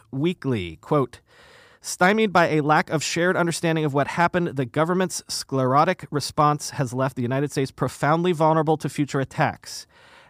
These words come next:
As a security leader in my former role at Facebook, my personal responsibility for the failures of twenty sixteen continue to weigh on me, and I hope that I can help elucidate and amplify some hard-learned lessons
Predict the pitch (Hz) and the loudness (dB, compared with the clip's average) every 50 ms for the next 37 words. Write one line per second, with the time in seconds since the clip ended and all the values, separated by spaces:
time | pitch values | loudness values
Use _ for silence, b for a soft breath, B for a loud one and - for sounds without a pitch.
0 | B - 127 131 123 - 135 131 - - 139 - - 175 160 160 156 147 160 165 | B -4 -4 -4 -2 -2 -4 -4 -4 -4 -6 -2 0 0 2 2 2 2 2 2
1 | 170 160 135 156 151 147 143 - - - 156 156 156 156 151 151 143 143 147 147 | 2 2 0 2 2 0 0 -2 0 0 0 2 2 2 0 2 2 2 4 4
2 | 131 127 - - 165 160 151 - 165 156 - 147 143 135 - - 165 165 - 175 | 2 0 -2 -2 -2 -2 -2 -2 -4 -4 -2 -2 -4 -2 -2 -2 -4 -2 0 -2
3 | 170 165 165 - - 160 151 151 - 147 151 147 147 139 - 143 123 120 - - | -2 -2 -2 0 0 0 0 0 0 0 0 0 0 -2 -2 -4 -4 -4 -4 -2
4 | 143 139 143 151 151 156 143 143 131 - - 139 139 - - 139 131 - - - | 0 0 2 2 0 -2 -2 -4 -6 -4 -4 -4 -4 -4 -6 -8 -8 -8 -6 -4
5 | 139 135 135 - - 139 120 - - - 147 143 147 143 139 - 143 131 135 139 | -4 -4 -4 -4 -4 -6 -6 -6 -6 -6 -4 -2 -2 -4 -4 -4 -4 -2 0 0
6 | 143 143 139 120 110 101 98 90 87 85 B B B B B B B B B 113 | 2 2 0 0 -2 -2 -6 -8 -10 -14 B B B B B B B B B -6
7 | 113 110 107 113 113 113 - 143 143 - - 139 131 131 - - 127 131 127 - | -6 -6 -6 -6 -6 -2 -2 -2 -4 -4 -4 -4 -4 -4 -2 -4 -4 -6 -4 -6
8 | 147 135 120 160 147 139 - - - 131 131 131 151 185 185 - 196 170 160 165 | -6 -4 -2 -2 -2 -2 -2 -6 -4 -4 -2 0 -2 -2 -2 -2 -4 -2 -2 -2
9 | 165 - 147 151 - 151 156 147 - 156 - - 147 143 139 - - 147 127 131 | -2 -2 -4 -4 -2 -2 -2 -2 -2 -4 -2 0 0 0 0 -2 -4 -4 -4 -2
10 | - - 147 151 151 139 151 151 151 151 143 139 131 - - 143 131 131 131 - | 0 0 2 0 0 0 0 0 0 0 0 0 -2 -2 -2 -4 -4 -4 -6 -8